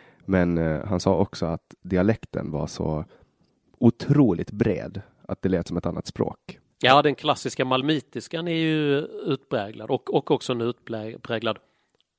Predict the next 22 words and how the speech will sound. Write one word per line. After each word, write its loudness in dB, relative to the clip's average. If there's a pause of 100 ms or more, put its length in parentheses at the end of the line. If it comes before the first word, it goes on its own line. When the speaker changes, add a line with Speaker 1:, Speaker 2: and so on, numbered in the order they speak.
(240)
Speaker 2:
arbetardialekt. -4
Speaker 1:
Mm. -8 (280)
Och 8
sextiotalet 0
också, -2
liksom. -12 (300)
Nu 4
har 6
ju 4
di-, -2
dialekterna -4
har -4
ju -4
börjat, 4
liksom, -10
tonas -4
ner. -2 (220)
Speaker 2:
Mm. -4 (340)
Speaker 1:
Men, 2
men, 2
men 0
förut, 4